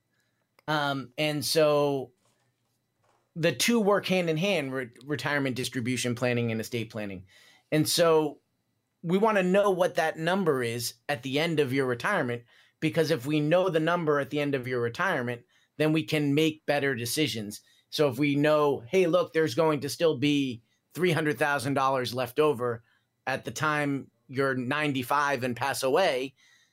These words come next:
who is that money earmarked for? If it's earmarked for your kids, let's figure out a way to get them the money the most,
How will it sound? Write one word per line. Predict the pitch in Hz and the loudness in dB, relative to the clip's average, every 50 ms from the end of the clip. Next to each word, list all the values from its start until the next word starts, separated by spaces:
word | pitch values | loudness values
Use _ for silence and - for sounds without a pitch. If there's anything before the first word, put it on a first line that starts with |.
| _ _ _ _ - | _ _ _ _ 2
who | 208 220 | 4 4
is | 214 190 147 | 4 4 4
that | 165 170 147 | 2 0 0
money | 156 170 165 160 151 139 196 | 0 0 0 0 0 2 2
earmarked | 214 202 170 135 113 110 113 - | 2 2 2 2 0 -2 -4 -8
for? | - 117 117 113 120 120 117 _ _ _ _ _ _ _ _ _ _ _ _ _ _ _ _ | -4 -2 -2 -2 -2 -6 -8 _ _ _ _ _ _ _ _ _ _ _ _ _ _ _ _
If | _ 175 185 - | _ -8 -6 -4
it's | 170 135 - - | -6 -8 -8 -4
earmarked | 185 190 185 185 180 170 165 | -2 0 2 2 0 0 -2
for | - 170 | -2 0
your | 170 160 156 | 0 0 0
kids, | - - 214 208 175 139 | 2 2 2 2 2 0
let's | 147 180 - - | -2 -2 -2 -4
figure | - - 185 156 151 175 | -2 -2 -2 0 2 2
out | 170 160 156 | 2 4 4
a | |
way | 151 160 165 | 2 2 2
to | 160 156 | 0 0
get | 143 156 156 151 156 | 0 0 0 0 0
them | 156 156 156 151 | 0 0 2 2
the | 147 | 0
money | 143 147 147 147 | 0 0 0 0
the | 143 139 | 0 0
most, | 139 139 139 127 - - | 0 0 -2 -2 -4 -10